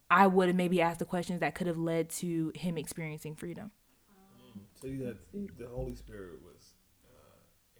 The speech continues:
Speaker 2: encouraging you to ask questions that you
Speaker 1: Mm-hmm.
Speaker 2: didn't wanna ask,
Speaker 1: Mm-hmm.
Speaker 2: right? So do you feel like that was you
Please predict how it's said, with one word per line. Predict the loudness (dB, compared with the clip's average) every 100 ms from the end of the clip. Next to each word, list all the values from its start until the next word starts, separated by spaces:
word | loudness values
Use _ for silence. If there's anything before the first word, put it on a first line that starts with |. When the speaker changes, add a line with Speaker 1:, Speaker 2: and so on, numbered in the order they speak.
| _
Speaker 2:
encouraging | -14 -14 -14 -18
you | -20
to | -18 -6
ask | -4 -4
questions | -6 -12 -14 -20
that | -12 -8
you | -6
Speaker 1:
Mm-hmm. | -6
Speaker 2:
didn't | -8
wanna | -14 -16
ask, | -18 -20 _ _ -4
Speaker 1:
Mm-hmm. | -2 -4 -8 _ -20
Speaker 2:
right? | -16 -14 -16 _ _ _
So | -18
do | -16
you | -16
feel | -14 -14
like | -14 -16
that | -16
was | -18 -20 -20
you | -20